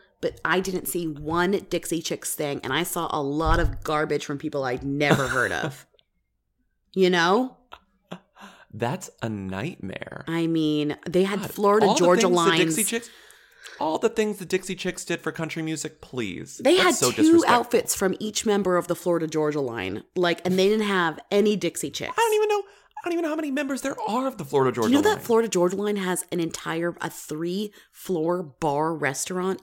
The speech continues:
Speaker 1: in Nashville now?
Speaker 2: What's
Speaker 1: It's,
Speaker 2: it called?
Speaker 1: it's called the F G L House. And there is
Speaker 2: Oh
Speaker 1: a
Speaker 2: my God.
Speaker 1: nineties bar in the basement, and the theme is nineties, and they're just framed photos of nineties things all over the bar. And they
Speaker 2: What
Speaker 1: play,
Speaker 2: nineties
Speaker 1: like,
Speaker 2: thing?
Speaker 1: "This is how you, this is how we do it."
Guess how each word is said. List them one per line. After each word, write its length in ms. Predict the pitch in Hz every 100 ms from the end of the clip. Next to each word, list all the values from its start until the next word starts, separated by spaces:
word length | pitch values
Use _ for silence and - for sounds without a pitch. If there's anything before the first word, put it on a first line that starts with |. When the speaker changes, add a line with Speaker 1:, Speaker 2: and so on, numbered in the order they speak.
| -
Speaker 1:
in 240 | 175 180
Nashville 440 | 165 143 160 - 196
now? 340 | 208 226 254 _ _ _ _ _ _ _ _ _ _ _ _ _ -
Speaker 2:
What's 160 | 123
Speaker 1:
It's, 80 | 143
Speaker 2:
it 60 | 131
called? 320 | - 139 160
Speaker 1:
it's 120 | 190 -
called 240 | 208 196
the 160 | 165 -
F 180 | 202
G 240 | - 196 180
L 200 | 170 185
House. 420 | 156 117 82 - - -
And 100 | -
there 160 | 196 139
is 120 | -
Speaker 2:
Oh 20 |
Speaker 1:
a 40 | 160
Speaker 2:
my 120 | 160
God. 60 | 165
Speaker 1:
nineties 640 | 160 208 262 226 190 170
bar 320 | - 151 147
in 80 | 151
the 60 | 170
basement, 580 | 151 175 226 - 160 151 - -
and 140 | 170 180
the 60 |
theme 320 | 165 214 220
is 120 | 208 165
nineties, 380 | 185 214 190
and 100 | -
they're 80 | 180
just 280 | 185 208 -
framed 340 | - 226 240 233
photos 540 | - 240 285 208 190
of 100 | 208
nineties 600 | 202 208 269 370 254 185
things 320 | - 151 160 - - -
all 240 | - 320 381
over 200 | 381 381
the 80 | 370
bar. 460 | - 196 95 - _ _ _ _ _ _ _ _ _ _ _ _ _ _ _ -
And 120 | 220 247
they 60 |
Speaker 2:
What 100 | 240
Speaker 1:
play, 120 | 262
Speaker 2:
nineties 140 | 262 254
Speaker 1:
like, 140 | 233
Speaker 2:
thing? 180 | 190 165
Speaker 1:
"This 200 | 160 220
is 100 | 240
how 160 | 220 220
you, 240 | 208 196 185
this 160 | 208
is 100 | 208
how 100 | 220 196
we 80 |
do 140 | 196
it." 100 | 185